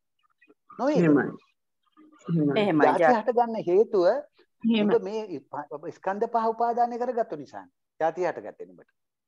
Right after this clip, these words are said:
Speaker 1: නුඹට
Speaker 2: එහෙමයි.
Speaker 1: ස්කන්ධ පහේ ක්‍රියාකාරීත්වය හම්බුන්නේ නැහැ. ඒක තථාගතයන් වහන්සේ දකිනවා.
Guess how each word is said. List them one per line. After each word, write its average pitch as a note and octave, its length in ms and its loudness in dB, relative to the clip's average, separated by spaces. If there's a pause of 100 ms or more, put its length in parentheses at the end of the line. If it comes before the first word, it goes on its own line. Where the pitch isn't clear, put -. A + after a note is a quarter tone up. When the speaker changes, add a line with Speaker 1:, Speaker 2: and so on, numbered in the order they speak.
(1700)
Speaker 1:
නුඹට A#2+ 240 -6
Speaker 2:
එහෙමයි. D3+ 300 2
Speaker 1:
ස්කන්ධ E3+ 320 -6
පහේ G3 260 -2
ක්‍රියාකාරීත්වය G3 680 0
හම්බුන්නේ A#3 500 -10
නැහැ. - 80 -20 (1800)
ඒක E3 260 -4
තථාගතයන් A3 580 0
වහන්සේ A#3+ 280 -4
දකිනවා. A#3 400 -6